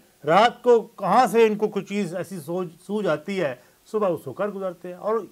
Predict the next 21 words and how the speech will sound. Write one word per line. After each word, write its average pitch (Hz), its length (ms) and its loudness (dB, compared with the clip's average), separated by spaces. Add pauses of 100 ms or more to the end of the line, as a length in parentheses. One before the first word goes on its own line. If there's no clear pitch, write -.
इस 254 200 -6
कर 247 440 0
गुजरने 190 520 0
का 208 400 2 (580)
शान 208 260 4
नजूल 190 680 0 (340)
वो 208 100 2
अपने 202 320 -2
स्कूल 208 420 -8
का 156 200 -4
ज़माना 123 420 -6
बताते 104 460 -18
हैं। - 60 -20 (500)
जिस 165 120 -10
आपने 165 200 -8
speech 185 260 -12
भी 185 140 -10
सुनी 202 280 -10
होगी 123 260 -8
शायद 143 240 -18
आपने, 151 320 -18